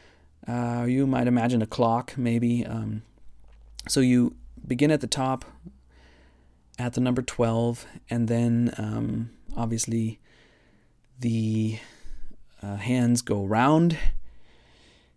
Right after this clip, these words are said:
And as soon as we reach sort of the bottom, so where the number six would be on the clock, that's when all of a sudden we see there's a, there's a second and a third, uh, circle there,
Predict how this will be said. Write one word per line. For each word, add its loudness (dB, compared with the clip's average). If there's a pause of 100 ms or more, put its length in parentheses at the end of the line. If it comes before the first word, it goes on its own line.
(240)
And 0
as -2
soon 4
as 4
we 6
reach 0
sort 2
of 0
the 4
bottom, 4
so -2
where -2
the -2
number -2
six -2
would -4
be 0
on 0
the -2
clock, -6
that's -4
when 0 (640)
all 2
of 0
a 2
sudden 2
we 2
see 2
there's 2
a, 4
there's 0
a 0
second 4
and 0
a 2
third, 2 (320)
uh, -14 (120)
circle 0
there, -4